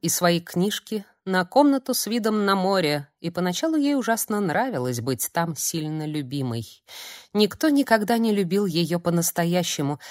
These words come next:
а теперь любовь потекла рекой. Но мать оказалась бездонной бочкой. Ей всё было мало, и она ничего не могла дать взамен. Мой отец никогда не переставал любить её.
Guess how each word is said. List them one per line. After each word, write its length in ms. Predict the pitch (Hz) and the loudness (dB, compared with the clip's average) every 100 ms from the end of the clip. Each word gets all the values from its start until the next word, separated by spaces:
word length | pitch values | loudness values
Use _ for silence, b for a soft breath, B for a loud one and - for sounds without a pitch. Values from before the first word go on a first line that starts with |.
| B | B
а 120 | 160 | -2
теперь 460 | 151 - 165 170 170 - - | 0 0 2 2 2 -4 -6
любовь 480 | 165 151 143 151 - | -2 0 0 -2 -4
потекла 480 | 160 143 - 139 151 | -4 -4 0 2 2
рекой. 560 | 107 - 151 139 - b b b b - | -2 -4 -4 -4 -10 b b b b -4
Но 360 | 175 175 185 175 _ _ _ | 2 4 2 -2 _ _ _
мать 340 | 170 170 - - | -4 -4 -6 -10
оказалась 840 | 156 - 165 143 156 156 - - - | -14 -6 -6 -4 -4 -4 -4 -6 -8
бездонной 640 | 156 147 135 156 151 147 | -8 -8 -4 -4 -4 -6
бочкой. 680 | 139 135 - - 135 - _ _ _ _ _ _ _ | -6 -8 -8 -12 -14 -16 _ _ _ _ _ _ _
Ей 180 | 147 139 | -4 -4
всё 240 | - 143 | -2 -4
было 200 | 139 139 | -2 -2
мало, 440 | 139 135 139 120 117 _ _ _ _ - | 0 0 0 -2 -6 _ _ _ _ -6
и 100 | 165 | -2
она 240 | 156 160 | 0 0
ничего 600 | 151 156 160 - 156 139 | 0 0 -2 -4 -4 -4
не 120 | 165 156 | -4 -4
могла 340 | 151 131 139 | -4 -4 -6
дать 360 | 131 120 - - | -4 -6 -8 -12
взамен. 640 | 120 120 123 117 113 113 110 _ _ _ _ b b b - | -8 -6 -4 -4 -6 -8 -14 _ _ _ _ b b b 0
Мой 160 | 214 | 2
отец 520 | 214 247 247 - - - | 2 2 2 0 -4 -6
никогда 400 | 220 214 208 240 | -4 -2 -2 0
не 140 | 185 | -2
переставал 500 | 147 127 - 135 139 | -2 -4 0 0 0
любить 440 | 135 135 139 - 143 | -2 -4 -6 -6 -6
её. 340 | 143 139 | -4 -4